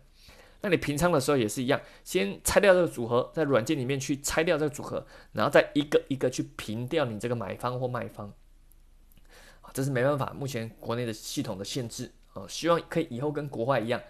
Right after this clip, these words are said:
基本上可以直接做这种价差策略，直接，直接的开平仓，哦，就不用搞这么复杂。好了，希望今天这个视频，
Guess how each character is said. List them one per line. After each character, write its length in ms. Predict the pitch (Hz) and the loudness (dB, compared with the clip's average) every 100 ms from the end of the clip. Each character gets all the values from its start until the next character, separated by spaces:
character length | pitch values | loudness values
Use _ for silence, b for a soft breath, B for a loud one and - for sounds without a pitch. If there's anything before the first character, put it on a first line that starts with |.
| B B | B B
基 140 | - 151 | -6 -4
本 120 | 131 | -2
上 100 | 135 | -2
可 120 | 135 | -2
以 20 | |
直 80 | 131 | -4
接 180 | - 131 | -2 -2
做 220 | 135 127 | 0 -2
这 60 | 123 | -2
种 180 | 139 110 | -6 -4
价 160 | 131 | -2
差 120 | 123 | 0
策 180 | 123 135 | -2 -2
略， 160 | 123 110 | -2 -2
直 220 | - 117 | -4 -2
接， 180 | 135 143 | 2 2
直 200 | 147 135 | 0 -2
接 100 | 143 | 0
的 60 | |
开 180 | 135 135 | 0 -2
平 160 | 131 110 | -4 -4
仓， 220 | 120 117 - | -6 -8 -10
哦， 100 | 113 | -12
就 120 | - | -8
不 80 | 143 | -6
用 100 | 143 | -6
搞 100 | 110 95 | -6 -6
这 100 | 120 | -6
么 80 | |
复 160 | 104 - | -8 -14
杂。 140 | - - - b b b b b b b b b | -18 -18 -20 b b b b b b b b b
好 120 | - 131 | 0 2
了， 100 | 156 | 2
希 220 | - 202 | -2 -2
望 140 | 214 | -2
今 220 | - 214 | -2 0
天 140 | 208 214 | 0 2
这 120 | 208 | 0
个 180 | 190 139 | 4 2
视 180 | - 170 | 2 0
频， 300 | 135 135 | 0 -4